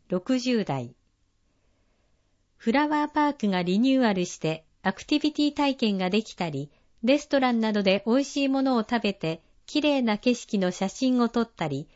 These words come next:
家族で一日中楽しめそうですね。つくばみらい市十代。フラワーパークのリニューアル、楽しみにしていました。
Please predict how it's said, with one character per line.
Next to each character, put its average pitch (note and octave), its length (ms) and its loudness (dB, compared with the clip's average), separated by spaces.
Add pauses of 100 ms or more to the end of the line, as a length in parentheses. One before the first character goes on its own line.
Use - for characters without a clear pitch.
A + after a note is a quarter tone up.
(460)
家 D4 140 -4
族 D4 280 0
で A3 80 2
一 G3+ 240 -2
日 C4+ 320 0
中 A#3 220 0
楽 A3+ 240 0
し C4 140 -6
め C4+ 120 2
そ C4+ 180 2
う A#3 60 2
で F#3 100 2
す - 160 -8
ね。 G3+ 220 -4 (760)
つ - 120 -20
く C#4 140 0
ば C4 140 2
み B3+ 120 2
ら B3 140 0
い G#3 80 0
市 - 360 -8 (200)
十 A#3+ 320 0
代。 B2+ 320 -8 (1400)
フ G#3+ 140 0
ラ D4+ 160 2
ワ D#4+ 160 -2
ー - 20 -4
パ D4+ 200 2
ー D4 40 -2
ク C#4 120 -2
の A3 140 2
リ G3+ 140 0
ニ B3 160 2
ュ A#3 100 2
ー G3+ 60 0
ア F3+ 60 -2
ル、 D3+ 300 -4
楽 A3+ 220 2
し C#4 160 -4
み C#4 140 0
に A#3 100 2
し - 80 -8
て A3+ 120 -2
い A3 120 0
ま G#3+ 140 0
し - 100 -8
た。 E3 240 -6